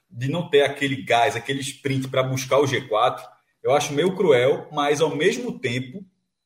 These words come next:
ao mesmo tempo, é realista, infelizmente, porque ao mesmo tempo, esse não é um campeonato normal. É, é, o campeona-, o campeon-, o, os últimos campeonatos,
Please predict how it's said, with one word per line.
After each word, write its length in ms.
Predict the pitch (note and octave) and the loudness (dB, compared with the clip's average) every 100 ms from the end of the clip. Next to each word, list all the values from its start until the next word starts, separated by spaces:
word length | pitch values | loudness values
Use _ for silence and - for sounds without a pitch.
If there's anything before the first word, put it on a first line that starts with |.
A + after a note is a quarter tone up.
| - | -2
ao 160 | A#2 | -2
mesmo 420 | A#2 C#3+ G3 G#3+ | 0 -2 -2 -4
tempo, 480 | G3 A2+ A#2 - - _ _ _ _ _ _ _ _ | -8 -8 -10 -12 -18 _ _ _ _ _ _ _ _
é 120 | C4+ | -8
realista, 540 | F#3 G#2+ G#2+ F2 - - _ _ _ _ - | -2 -2 -2 -8 -16 -20 _ _ _ _ -18
infelizmente, 560 | F#2 G#2+ A#2 F#2+ - - | -10 -10 -8 -10 -12 -12
porque 240 | A#2 - | -8 -2
ao 100 | C3 | 0
mesmo 340 | C3+ E3+ E3 - | 0 -2 -2 -2
tempo, 300 | B2 C3 - | -4 -6 -2
esse 260 | D3 D3+ F#3+ | 0 0 -2
não 140 | F3+ | -4
é 60 | D3+ | -4
um 60 | |
campeonato 360 | D3+ C3+ A#2 A#2+ | -2 -2 -2 -4
normal. 340 | F#2 E2 - - - - | -10 -10 -12 -16 -20 -4
É, 300 | C#3+ F#3+ E3+ | -2 -2 -6
é, 60 | F3+ | -6
o 60 | |
campeona-, 560 | - F#3 E3+ D#3 C3+ C#3+ | -4 -4 0 -2 -2 -4
o 120 | D#3 | -4
campeon-, 380 | - D#3 D#3 C#3 | -6 -4 -6 -6
o, 260 | D3 C3+ D3 | -8 -10 -10
os 80 | B2+ | -8
últimos 260 | G#3+ G3+ - | -8 -8 -6
campeonatos, 640 | F3 F3 A#2+ C3 E3+ - | -6 -6 -4 -4 -6 -10